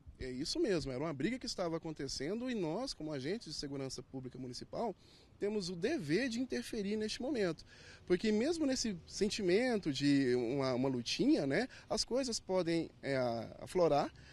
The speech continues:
e acontecer hematomas. O que que a Guarda Civil não quer? Não quer crianças com pés quebrados, com roxos, com hematomas. Por isso que nós entramos com esse tipo de atitude que está amparado pelo nosso pop,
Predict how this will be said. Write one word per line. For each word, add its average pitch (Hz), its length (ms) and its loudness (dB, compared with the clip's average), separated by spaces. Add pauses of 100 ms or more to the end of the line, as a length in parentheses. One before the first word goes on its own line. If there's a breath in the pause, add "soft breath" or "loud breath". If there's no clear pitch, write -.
(120)
e 262 300 2
acontecer 240 560 -2
hematomas. 208 540 0
O 180 40 -4
que 370 120 0
que 381 100 -2
a 311 60 0
Guarda 247 320 -2
Civil 226 320 -4
não 285 160 0
quer? 208 240 2
Não 370 160 -4
quer 202 160 0
crianças 190 500 0
com 147 160 -4
pés 175 320 -2
quebrados, 139 640 -4 (240 loud breath)
com 151 180 2
roxos, 143 560 2
com 143 160 -4
hematomas. 160 800 -2 (260 soft breath)
Por 185 140 4
isso 330 220 2
que 254 80 -4
nós 202 180 -2
entramos 190 480 0
com 170 140 -2
esse 170 240 -2
tipo - 260 -8
de 139 120 -4
atitude 208 400 -6
que - 60 -8
está - 180 -4
amparado 247 440 -2
pelo 247 160 -2
nosso 247 240 -6
pop, 220 340 -2